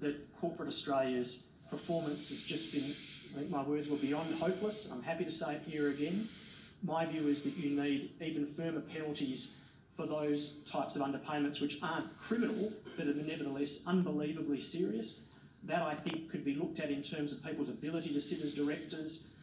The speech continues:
about the way in which you approach the fines.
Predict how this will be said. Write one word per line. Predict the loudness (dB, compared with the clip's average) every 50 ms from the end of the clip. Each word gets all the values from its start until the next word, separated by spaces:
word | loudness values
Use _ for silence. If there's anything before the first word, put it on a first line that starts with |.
| -18 -12 -8 -4
about | -2 0 0 0 0 0
the | 0
way | 2 2 2 0 0
in | 0 2 2
which | 2 0 2 2
you | 2 2
approach | 0 -2 -4 -2 0 2 2 2 0 -2 -4 -4 -6 -10 -16 -18 -20 -12 -8
the | -8 -8
fines. | -6 -4 0 0 2 2 2 2 4 4 2 2 0 -2 -8